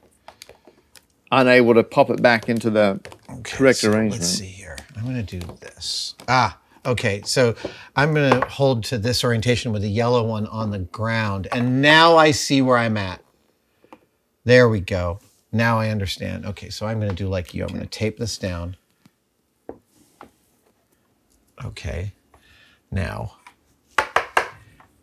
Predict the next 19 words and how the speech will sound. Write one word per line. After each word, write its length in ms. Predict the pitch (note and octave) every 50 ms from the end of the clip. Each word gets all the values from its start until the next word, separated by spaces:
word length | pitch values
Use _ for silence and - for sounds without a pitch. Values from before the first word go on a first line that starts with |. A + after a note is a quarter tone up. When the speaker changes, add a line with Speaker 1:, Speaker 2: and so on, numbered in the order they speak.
| _ _ _ _ _ _ _ -
Speaker 2:
this 260 | B2 A#2+ G2+ - -
one 280 | - - - - G#2 A2+ -
comes 320 | - F#2+ F#2 F#2 - -
down 480 | - A2 G2 G2 G2+ G#2 G#2+ G#2 G2 - _ _ _ _ _ _ -
outside 420 | A2+ B2 C3+ - - - B2 A#2 G#2+
of 60 | A2
yellow. 340 | G#2 G#2+ G#2 G#2+ G#2+ A2 A2 - -
No, 240 | B2+ B2+ B2+ A2+ - _ -
inside 420 | A#2 C3+ D3 C3 - - C3+ B2
of 80 | A#2 G#2+
yellow. 400 | A2 G#2+ G#2 G#2 G#2 G2+ G2 - - - A#2+
Inside 500 | A#2 B2 A#2+ A2 - - - C3+ B2+ B2
of, 100 | B2 B2 A2+ _ _ _ _ _ _ _ _ _ _ _ _ _ _ _ _ _ _ - - - - - - _ _ _ _ _ - - _ _ _ _ -
inside 360 | A2 G#2+ - - F#2+ F#2+ F2 F#2
of 140 | F2 -
yellow, 320 | G2 G2 G2 A2 A#2+ B2+ C3 - - A2
inside 360 | G#2+ G2+ - - G2 F2+ F2
of 100 | E2+ -
blue. 280 | - F#2 D2 - -